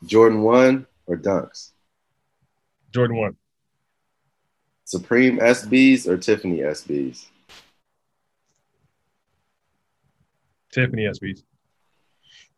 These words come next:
Speaker 1: Iverson Reebok or Kobe Adidas?
Speaker 2: Iverson Reebok.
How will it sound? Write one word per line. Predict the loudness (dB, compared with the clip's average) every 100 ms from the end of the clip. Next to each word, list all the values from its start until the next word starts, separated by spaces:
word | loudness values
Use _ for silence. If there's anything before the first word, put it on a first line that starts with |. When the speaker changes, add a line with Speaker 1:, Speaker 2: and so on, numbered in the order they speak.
| _ _ _ _
Speaker 1:
Iverson | 2 2 2 0 2
Reebok | 2 4 4 4 0
or | -6
Kobe | 0 0 2 0
Adidas? | 2 0 -2 -6 -16 -20 _ _ _ _ _ _ _ _ _ _ _ _ _ _ _ _ _ -4
Speaker 2:
Iverson | -4 -4 -6
Reebok. | -6 -8